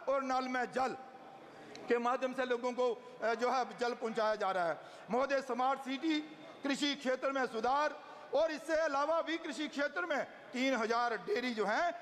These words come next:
वो नई खोली जाएंगी, लोगों को रोजगार मिलेगा। सोलर के माध्यम से छतों पर, वहां पर, अ, जो बिजली बनेगी, उसका लाभ लोगों को मिलेगा, जीरो बिल होगा। इसके अलावा महिला सशक्तिकरण के नाते भी प्रधानमंत्री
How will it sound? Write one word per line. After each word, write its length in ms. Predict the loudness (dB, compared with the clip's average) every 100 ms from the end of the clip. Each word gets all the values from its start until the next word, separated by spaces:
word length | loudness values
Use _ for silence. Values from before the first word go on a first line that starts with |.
| -4
वो 140 | -2 0
नई 260 | 0 -2
खोली 320 | 0 -2 -2 0
जाएंगी, 440 | 0 0 -2 -6 -10 -2
लोगों 300 | 0 2 2
को 120 | 2
रोजगार 520 | 2 2 0 0 2 2
मिलेगा। 520 | 2 2 2 0 -2 -8 -14 -8 0
सोलर 300 | 2 2 0
के 180 | 0
माध्यम 460 | 0 0 0 -2 0
से 240 | 2 2 0 -8 -10 -2
छतों 300 | 0 2 2
पर, 420 | 2 0 0 -6 -14 -12 -2
वहां 280 | 2 2 2
पर, 200 | 2 2
अ, 400 | 2 2 -2 -2
जो 320 | 2 2 2 -4 -10 -10
बिजली 320 | -4 0 2
बनेगी, 560 | 2 2 0 0 -2 -4 -10 -18 -2
उसका 260 | -2 2 2
लाभ 260 | 4 2 2
लोगों 260 | 0 0
को 160 | 0 0
मिलेगा, 520 | 2 0 2 0 0 -6 -14 -4
जीरो 280 | 0 2 2
बिल 200 | 0 0
होगा। 520 | 2 2 2 2 0 -6 -16 -6
इसके 220 | -4 0 0
अलावा 400 | 2 2 2 2
महिला 440 | 0 -2 0 0
सशक्तिकरण 840 | -2 -4 -4 -2 -4 -2 -2 -2
के 200 | -2 -2
नाते 360 | 0 0 0 0
भी 300 | 0 2 0
प्रधानमंत्री 1000 | -2 -6 -2 2 2 2 -2 0 -2